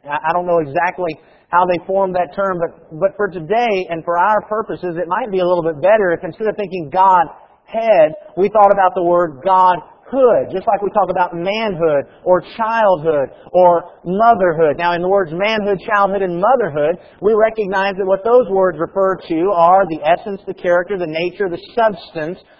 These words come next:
of one who is a man or a child or a mother. We recognize how all that fits. In the word Godhood or Godhead,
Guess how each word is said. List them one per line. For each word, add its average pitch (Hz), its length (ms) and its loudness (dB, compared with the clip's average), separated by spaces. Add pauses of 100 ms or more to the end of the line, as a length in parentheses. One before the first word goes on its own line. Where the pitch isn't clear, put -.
of 165 120 4
one 180 260 4
who 185 140 0
is 180 120 -4
a 196 60 -4
man 175 400 -4
or 185 180 0
a - 180 -14
child 165 380 2
or 180 180 2
a 180 140 -4
mother. 160 400 2 (240)
We 160 100 0
recognize 175 540 -2
how 165 160 0
all 160 160 2
that 160 180 -2
fits. 185 200 -6
In 170 80 -8
the 165 80 -6
word 185 300 -2 (100)
Godhood 208 680 0
or 160 180 2
Godhead, 185 1000 2